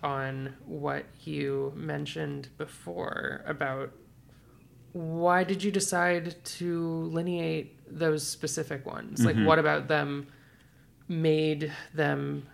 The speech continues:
Speaker 1: need to be lineated for
Speaker 2: Yeah.
Speaker 1: you? And also there's some that actually have, like, both the sort of block form and also lineation
Speaker 2: Yeah.
Speaker 1: within them.
Speaker 2: <clears throat>
Speaker 1: So
Speaker 2: Yeah. I just wanted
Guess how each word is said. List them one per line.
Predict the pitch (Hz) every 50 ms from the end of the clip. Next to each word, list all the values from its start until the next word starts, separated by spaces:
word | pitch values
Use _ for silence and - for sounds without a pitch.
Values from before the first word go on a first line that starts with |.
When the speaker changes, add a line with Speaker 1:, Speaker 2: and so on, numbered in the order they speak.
| - - - - - - - - - - - - - -
Speaker 1:
need | 180 170 160 156 156 156 151 143
to | - -
be | 156 156 151
lineated | 147 151 151 156 147 135 135 135 135 135 -
for | 104
Speaker 2:
Yeah. | 104 98 95 92
Speaker 1:
you? | 90 -
And | - 160
also | 151 170 202 202 - 233
there's | 202 160 151 139 135
some | - - 139 139 139 139 139 135 131 - - - - - - - - - - - - -
that | 156 165 160
actually | 160 156 143 - - - 156 156 151
have, | 135 135 143 131
like, | 139 139 139 127 127 127 - - - - - - - - - - - _ - -
both | 165 135 - 170 190 202 156 - - - - - - -
the | 175 160 151 135
sort | - - 151 139
of | 143 135 131 131
block | - 147 143 135 131 131 -
form | - - 147 135 135 131 131 131
and | 131 143 143 143
also | - - 151 151 151 - - - - -
lineation | - - - - - - - - - - 110
Speaker 2:
Yeah. | 113 110 104 95
Speaker 1:
within | - - - - -
them. | - - - - - - - - 156 123
Speaker 2:
<clears throat> |
Speaker 1:
So | - - - 135
Speaker 2:
Yeah. | 113 107 98 87 - - - - - - - - - - - - - - - - - - - - - - - - - - - - - - -
I | 120 127
just | 127 131 160 160 - -
wanted | 131 131 123 127 127 123 120 113 123